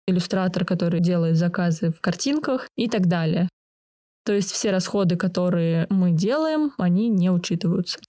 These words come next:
Это неплохое ощущение, когда ты официально сам себя трудоустроил, это было быстро, безболезненно, и можешь принимать заказы,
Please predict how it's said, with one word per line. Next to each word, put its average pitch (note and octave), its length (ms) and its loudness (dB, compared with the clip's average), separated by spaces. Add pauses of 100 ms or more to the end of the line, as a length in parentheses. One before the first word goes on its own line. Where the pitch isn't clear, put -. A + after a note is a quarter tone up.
(1160)
Это C4 340 0
неплохое A#3 500 0
ощущение, A#3 600 0
когда F3 280 0
ты F3 420 -2 (400)
официально F3+ 880 0
сам F#3+ 260 -2
себя F3 240 0
трудоустроил, F3 800 0
это F3 160 0
было E3+ 220 2
быстро, F3+ 440 0
безболезненно, F#3 960 2 (500)
и E3+ 360 2
можешь F3 540 2
принимать F3 440 2
заказы, F#3 600 0